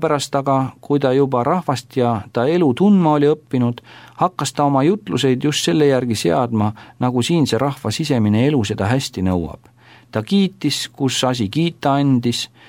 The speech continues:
ning ütles kibedat tõtt, kus seda hädasti vaja. Ta leidis, et kohutavad ebavoorused ka siin nii hästi meie ajaliku kui ka igavese elupuu kallal närivad. Ta leidis ka, et siinse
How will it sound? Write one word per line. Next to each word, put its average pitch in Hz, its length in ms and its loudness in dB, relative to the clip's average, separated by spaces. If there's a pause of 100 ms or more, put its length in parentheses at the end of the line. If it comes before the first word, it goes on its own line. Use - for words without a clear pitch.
(160)
ning 127 200 2
ütles 156 320 -2
kibedat 185 480 -2
tõtt, - 360 -6
kus - 240 -4
seda 123 360 0
hädasti 117 440 -4
vaja. 82 300 -2 (580)
Ta 127 120 0
leidis, 175 500 0 (100)
et 123 200 -2
kohutavad 156 800 -2
ebavoorused 135 880 0
ka 101 100 -2
siin 156 380 2
nii 151 240 4
hästi 131 320 -2
meie 117 260 2
ajaliku 135 560 0
kui 123 240 2
ka 107 260 -2 (280)
igavese 117 560 0
elupuu 104 420 0
kallal 98 380 -2
närivad. 85 580 -4 (920)
Ta 123 80 0
leidis 170 400 0
ka, 160 160 2
et 147 160 -4
siinse 156 380 2